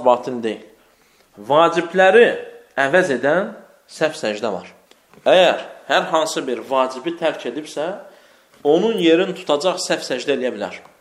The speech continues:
Namazdan sonra səhv səcdə eləyir, iki dəfə səcdə eləyir, artıq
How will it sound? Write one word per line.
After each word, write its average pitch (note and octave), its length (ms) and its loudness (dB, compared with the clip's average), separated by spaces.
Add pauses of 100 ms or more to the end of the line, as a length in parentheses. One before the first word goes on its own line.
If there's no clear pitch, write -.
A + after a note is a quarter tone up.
(320)
Namazdan B2 480 -2
sonra A2+ 320 -12 (640)
səhv C#3+ 240 -8
səcdə C#3+ 360 -4
eləyir, D#3 300 -10 (260)
iki - 160 -14
dəfə A#2+ 200 -12
səcdə A2+ 380 -6
eləyir, C#3+ 300 -14 (680)
artıq B2+ 460 -2